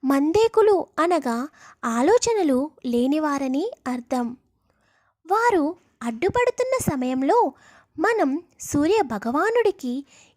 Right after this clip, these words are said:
నీటిని సమర్పించడం వలన ఆ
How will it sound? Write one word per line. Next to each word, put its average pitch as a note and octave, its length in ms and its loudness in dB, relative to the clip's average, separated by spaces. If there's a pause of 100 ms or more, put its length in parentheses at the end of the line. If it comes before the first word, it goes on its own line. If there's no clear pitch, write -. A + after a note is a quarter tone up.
నీటిని D#4 640 0 (120)
సమర్పించడం C#4 920 -2
వలన C#4+ 500 0 (600)
ఆ C5+ 80 4